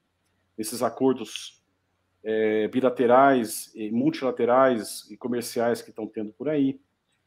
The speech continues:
né? Hoje foi anunciado a questão do cinco G,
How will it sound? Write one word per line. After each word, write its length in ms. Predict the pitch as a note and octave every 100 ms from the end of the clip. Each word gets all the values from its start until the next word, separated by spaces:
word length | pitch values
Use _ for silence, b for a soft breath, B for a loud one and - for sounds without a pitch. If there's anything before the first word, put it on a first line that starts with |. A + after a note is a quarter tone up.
| _ -
né? 260 | B2 C3+
Hoje 340 | C3 C#3+ E3+ E3
foi 200 | - D3+
anunciado 600 | C#3+ C#3+ C#3+ C3+ D3 E3
a 60 |
questão 400 | E3 D#3+ - D#3
do 100 | D3+
cinco 320 | C#3+ E3 D#3+
G, 300 | B2+ B2 A2